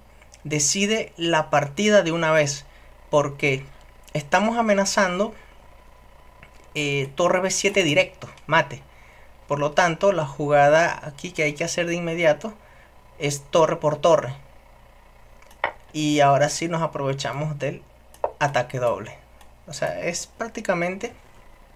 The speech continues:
estos mismos principios de doble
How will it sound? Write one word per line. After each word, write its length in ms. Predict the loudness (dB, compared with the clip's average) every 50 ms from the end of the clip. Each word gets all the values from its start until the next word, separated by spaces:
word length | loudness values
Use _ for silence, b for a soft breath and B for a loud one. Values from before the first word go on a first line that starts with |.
| -20 -20 -20 -20 -20 -20 -20 -20 -20 -12 -8
estos 320 | -8 -8 -6 -4 -4 -4
mismos 520 | -4 -4 -6 -6 -6 -4 -4 -4 -4 -6 B B B B B B B B B B B B -4
principios 540 | -2 -2 -2 -2 -4 -6 -4 -2 -4 -2
de 140 | 0 -2 -2
doble 500 | 0 0 0 0 2 0 -2 -4 -4 -6